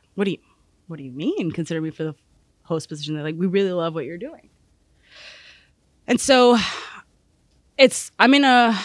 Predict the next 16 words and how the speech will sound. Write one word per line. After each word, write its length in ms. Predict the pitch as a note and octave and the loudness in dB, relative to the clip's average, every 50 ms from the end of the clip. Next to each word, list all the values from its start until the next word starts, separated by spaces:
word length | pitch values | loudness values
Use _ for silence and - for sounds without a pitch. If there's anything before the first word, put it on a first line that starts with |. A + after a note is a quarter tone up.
| - - - - | -8 -12 -6 -2
I'm 140 | - A3+ B3 | 0 2 4
in 80 | B3 | 4
a 60 | A#3 | 4
hard 260 | G3+ A3+ C4+ D4 C4+ - | 4 4 4 4 4 2
place 220 | - A#3+ A3+ - | 2 2 2 2
because 180 | - G3 F#3+ G3 | 0 0 2 2
I 80 | F#3+ | 2
have 220 | G3 F#3+ F3 E3 - | 2 2 0 -4 -6
the 80 | G3 | -8
roadmap, 460 | E3+ F3 D#3+ D#3 C#3+ D#3+ D3+ D3+ D#3+ - _ _ | -6 -6 -8 -8 -8 -10 -10 -10 -12 -16 _ _
right? 340 | F3 E3 E3 F3+ G#3 - - _ _ _ - - - - | -8 -6 -4 -4 -6 -8 -10 _ _ _ -16 -14 -10 -6
And 160 | - F3+ F3+ F3 | -4 -2 -2 -2
I 40 | F3 | -2
had 140 | F3+ F3 E3+ | -4 -6 -8
already, 280 | F3 F3 F3 F3+ F3 | -8 -8 -10 -10 -12
like, 320 | E3 E3 D#3 D3+ D3 - | -12 -12 -14 -14 -16 -18